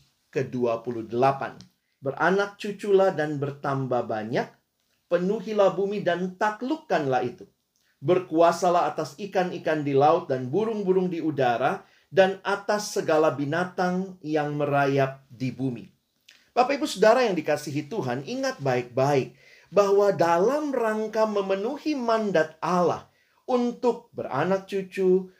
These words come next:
bertambah banyak, memenuhi bumi, menaklukkan itu – maka manusia diberikan kemampuan, diberikan kesempatan oleh Tuhan untuk mengembangkan pengetahuan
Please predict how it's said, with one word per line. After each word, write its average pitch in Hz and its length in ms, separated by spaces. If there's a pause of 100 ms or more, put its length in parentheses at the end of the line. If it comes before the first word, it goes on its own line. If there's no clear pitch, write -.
(160)
bertambah 185 560
banyak, 185 560
memenuhi 143 640
bumi, 190 320
menaklukkan 180 880
itu – - 320 (400)
maka 240 240
manusia 226 640
diberikan 220 560
kemampuan, 208 960 (240)
diberikan 233 560
kesempatan 240 880
oleh 147 240
Tuhan 180 320
untuk 202 160
mengembangkan 185 1040
pengetahuan 139 800